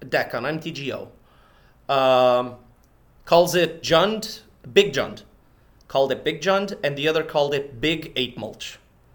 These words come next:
because he's been playing a lot of Eight Mulch, uh, in Legacy. And what he does is, he puts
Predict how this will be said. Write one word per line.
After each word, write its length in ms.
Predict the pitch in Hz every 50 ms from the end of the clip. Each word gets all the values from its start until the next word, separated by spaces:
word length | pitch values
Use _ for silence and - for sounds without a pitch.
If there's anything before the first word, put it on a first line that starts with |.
| _ _ _ _ _ _ _ _
because 600 | 123 120 117 - 135 123 120 120 120 120 120 117
he's 180 | 131 127 120 123
been 160 | 139 131 131
playing 260 | 131 143 127 127 123
a 40 | 110
lot 240 | 110 110 117 127 131
of 140 | 127 120 135
Eight 200 | 127 131 127 -
Mulch, 600 | 143 131 127 123 123 - - - - - - - _ _ _
uh, 320 | - 117 117 117 117 117 120 117
in 320 | - 123 123 120 120 120
Legacy. 440 | 131 139 127 117 - - - - - _ _ _ _ _ _ - - - - - - _ _ -
And 120 | 127 139
what 100 | 147 147
he 100 | 180 175
does 360 | 139 - 202 226 202 151 120
is, 280 | 120 110 107 104 104 -
he 160 | - 170 175
puts 560 | 170 - - - 202 190 - - - - -